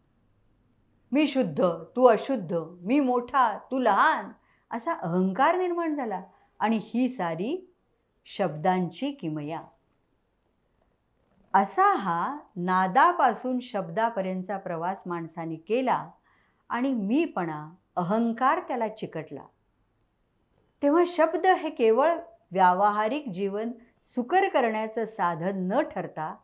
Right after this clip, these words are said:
हेवेदावे, वादविवाद, मानापमान, क्रोध, संताप व्यक्त करण्याचं साधन होऊन बसलं आणि माणूस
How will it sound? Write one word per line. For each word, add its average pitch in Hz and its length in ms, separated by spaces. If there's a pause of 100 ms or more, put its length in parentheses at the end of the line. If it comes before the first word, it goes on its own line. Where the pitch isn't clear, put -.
(460)
हेवेदावे, 175 720
वादविवाद, 175 920
मानापमान, 180 880 (100)
क्रोध, 233 300
संताप 214 640
व्यक्त 247 360
करण्याचं 190 440
साधन 170 500 (380)
होऊन 185 240
बसलं 220 440 (440)
आणि 185 200
माणूस 175 500